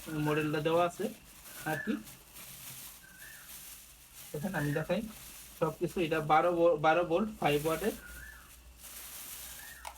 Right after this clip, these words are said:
আর আমরা এখানে শুধু একটা জিনিস রিপ্লেস করে দেই, একটা জিনিস আমরা রিপ্লেস করে দেই এখানে। এটা হলো গ্রে কালার একটা আপনার ফ্যান, টেবিল ফ্যান, আহ, ফ্যান। সুন্দর এখানে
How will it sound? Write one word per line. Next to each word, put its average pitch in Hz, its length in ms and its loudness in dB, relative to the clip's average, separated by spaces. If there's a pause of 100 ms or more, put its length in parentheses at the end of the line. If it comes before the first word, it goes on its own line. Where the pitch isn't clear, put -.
(160)
আর 170 80 2
আমরা 202 260 4
এখানে 202 320 4
শুধু 214 200 2
একটা 214 300 4
জিনিস 196 380 2
রিপ্লেস 180 440 2
করে 185 240 2
দেই, 196 200 0 (520)
একটা 170 220 -2
জিনিস 185 300 0
আমরা 180 180 2
রিপ্লেস 190 400 0
করে 190 180 0
দেই 185 240 -2
এখানে। 185 320 0
এটা 156 180 0
হলো 165 180 6
গ্রে 151 280 4
কালার 175 240 6
একটা 208 340 4 (360)
আপনার 147 360 0 (240)
ফ্যান, 202 220 4 (160)
টেবিল 147 280 2
ফ্যান, 190 160 -2
আহ, 151 420 0
ফ্যান। 202 200 0 (400)
সুন্দর 165 380 2
এখানে 156 260 2